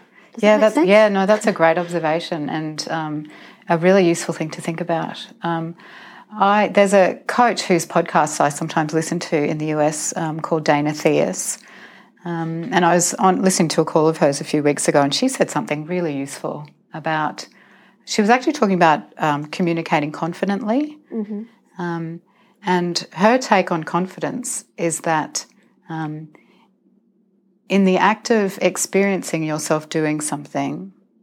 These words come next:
Speaker 2: over and over, that's how your confidence grows.
Speaker 1: Yes.
Speaker 2: So, of course, the first time you do it, you're gonna feel like a newbie and a dud or whatever.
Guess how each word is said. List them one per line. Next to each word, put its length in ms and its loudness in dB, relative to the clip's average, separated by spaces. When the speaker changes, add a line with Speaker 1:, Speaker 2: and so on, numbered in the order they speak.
Speaker 2:
over 240 2
and 120 -2
over, 540 -4
that's 200 2
how 100 2
your 160 0
confidence 520 -8
grows. 440 -6
Speaker 1:
Yes. 220 -4
Speaker 2:
So, 220 4
of 160 2
course, 460 0
the 60 -4
first 260 2
time 180 -2
you 80 0
do 180 -2
it, 240 0
you're 120 2
gonna 140 0
feel 160 2
like 220 2
a 260 -2
newbie 460 0
and 160 2
a 80 -2
dud 340 2
or 60 -4
whatever. 640 0